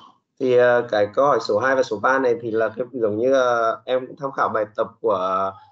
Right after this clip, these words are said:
ờm, của Giang ạ, là ở cái lần, phần trước có R N A seq mình, ờ, ờ, phân tích cái biểu hiện gen thì, ờ, cho cái nhóm, ờ, ờ, wild type với cả cái nhóm, ờ, S N F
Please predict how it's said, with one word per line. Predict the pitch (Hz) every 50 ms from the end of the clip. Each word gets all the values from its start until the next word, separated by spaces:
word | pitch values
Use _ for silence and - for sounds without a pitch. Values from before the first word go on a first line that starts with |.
| _ _ _ _ _ _ _
ờm, | - 107 104 104 101 101 104 104 101 101 101 - - - -
của | - 101
Giang | 101 113 131 135 131 131
ạ, | 120 - - _
là | 110 113 110 107 104 104 101 104 101 - -
ở | 113 104 95 -
cái | 117 117
lần, | 123 120 110 104 113 117 110 - _
phần | 123 113 110 107
trước | - 160 160 - - - _ _ -
có | 123 117 117 113 113 107
R | 113 117 123 123
N |
A | 123 123
seq | 123 123 - 160 160
mình, | 151 135 110 104 107
ờ, | 107 104 104 101 98 98 98 101 98 104 - _ _ _ _ - -
ờ, | - 107 104 101 104 - - - - - _ _ _
phân | - 127 131 131
tích | - 156 156 156 -
cái | - 107 98 95 98 98 101 104 104
biểu | 117 120 110 104
hiện | 113 110 98 92 98
gen | 110 117 127 127 127 127 123
thì, | 135 120 107 104 104
ờ, | 107 104 98 98 98
cho | - 135 123 123
cái | 120 120 104 101
nhóm, | 101 101 101 98 92 90 90 95
ờ, | 104 110 107 104 104 104 101 101 101 98 98 _ _ _ _ _ _ _
ờ, | - 113 110 107
wild | 104 101 120 120 113 - - -
type | 143 131 123
với | 107 101
cả | 95 110 98 90
cái | 120 120
nhóm, | 117 107 101 98 98 98 98 98 107
ờ, | 110 110 107 107 107 104 101 101 - _ _ _ _ _ _ _
S | 123 127 -
N | 143
F | 117 101 123